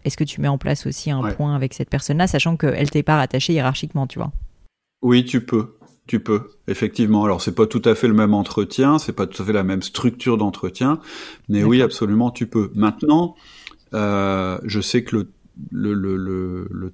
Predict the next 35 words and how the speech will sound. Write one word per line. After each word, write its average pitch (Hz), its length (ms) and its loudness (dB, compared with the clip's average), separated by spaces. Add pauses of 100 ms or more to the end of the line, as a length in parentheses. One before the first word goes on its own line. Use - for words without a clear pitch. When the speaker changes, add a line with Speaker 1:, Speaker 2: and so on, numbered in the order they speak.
(120)
Speaker 2:
temps 117 180 2
des 90 400 -2
managers 101 480 -2
en 95 160 -2
Speaker 1:
Mm. 87 40 -4
Speaker 2:
France 78 340 -4
est 98 40 -4
compté, - 360 -2
hein. 120 100 4
Moi, 120 120 6
j'ai 120 120 2
fait 117 140 -2
un 110 100 2
sondage 117 500 0
auprès 107 340 0
de 95 220 -2
quatre 92 260 -6
cent 104 100 -4
cinquante 101 480 -6
ou, 98 180 -8
je - 80 -14
sais - 60 -14
plus, - 160 -14
cinq 98 120 -6
cents 107 160 -4
managers. 98 460 0
Je 110 60 -2
leur 92 80 -2
ai - 20 0
demandé, « 98 240 0
C'est 101 160 -4
quoi 117 160 2
votre 101 200 -2 (260)
problème 98 320 0
principal ? » 104 560 -4